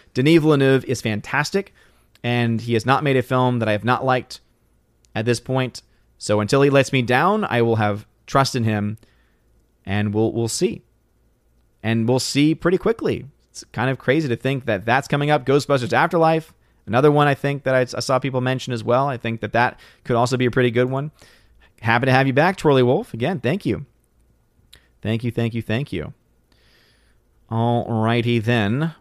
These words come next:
We are getting close to getting caught up here. Alex McCarthy says, "Clint Eastwood is my second favorite actor. Love all of his movies." Yeah, he, again, uh, the fact that even in a film like The Mule, which was not the best of movies, he gave still a pretty solid performance nonetheless.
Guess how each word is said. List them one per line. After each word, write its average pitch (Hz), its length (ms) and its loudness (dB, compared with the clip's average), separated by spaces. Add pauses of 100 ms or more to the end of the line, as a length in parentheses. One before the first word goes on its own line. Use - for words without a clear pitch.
We 110 140 -2
are 107 60 0
getting 107 300 -2
close 117 960 0
to 101 380 -6
getting 107 220 -8
caught 101 200 -6
up 101 180 -8
here. 120 340 -8 (460)
Alex 131 220 2
McCarthy 143 200 4
says, 143 160 2
"Clint 165 200 2
Eastwood 165 260 2
is 151 60 2
my 156 80 0
second 151 280 2
favorite 147 280 2
actor. 131 400 0
Love 117 160 4
all 117 220 2
of 113 80 -2
his 110 160 -2
movies." 110 420 0
Yeah, 120 140 2
he, 165 300 -2
again, 123 560 -4 (460)
uh, 85 220 -8
the 135 160 -2
fact 208 240 0
that 151 140 0
even 143 400 2 (260)
in 156 160 0
a 143 80 2
film 139 400 0
like 127 220 0
The 113 60 -2
Mule, 110 500 -2
which 120 200 -4
was 107 140 -4
not 117 180 0
the 110 60 -14
best 113 200 -2
of 101 100 -8
movies, 143 380 -2 (180)
he 330 160 -2
gave 190 260 2
still 156 240 0
a 101 60 0
pretty 147 180 -6
solid 131 300 -4
performance - 440 -12
nonetheless. 117 520 -6